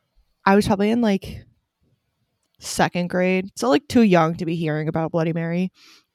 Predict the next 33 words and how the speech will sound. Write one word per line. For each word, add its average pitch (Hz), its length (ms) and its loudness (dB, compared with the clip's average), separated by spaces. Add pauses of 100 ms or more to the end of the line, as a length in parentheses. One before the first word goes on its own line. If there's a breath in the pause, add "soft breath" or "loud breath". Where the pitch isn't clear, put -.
(180)
And 208 120 4
she 208 140 2
told 190 240 4
me 190 80 4
the 185 100 4
Bloody 170 240 2
Mary 160 240 0
story, 220 460 0 (340 loud breath)
and 214 140 4
I 208 80 6
was 202 120 4
so 180 460 4
scared 185 400 2
to, 202 100 -2
like, 170 380 -4 (540)
even 185 180 2
just 180 220 -2
say 170 160 4
her 180 180 4
name 175 200 0
at - 180 0
all 226 480 2 (400 loud breath)
that 208 100 4
I 185 80 8
couldn't 185 480 0
tell 180 200 0
my 180 140 2
parents 180 260 0
that 180 80 0
I 170 40 4
was 180 120 4
scared 165 260 0
of. 196 220 4